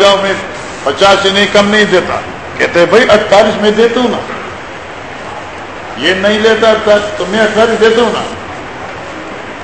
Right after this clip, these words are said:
تو دوسرا کہتے، "یار اڑتالیس میں، میں انچاس بھی دیتا ہوں بھائی۔" نہیں سمجھتے وہ، میں، میرے دل میں آ گیا کہ یہ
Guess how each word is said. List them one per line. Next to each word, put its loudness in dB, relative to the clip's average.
تو -10
دوسرا -6
کہتے، -4
"یار 4
اڑتالیس -2
میں، -10
میں 2
انچاس 4
بھی -2
دیتا 2
ہوں -2
بھائی۔" 0
نہیں -2
سمجھتے 2
وہ، -2
میں، -2
میرے 0
دل 0
میں -2
آ 4
گیا -2
کہ -6
یہ -2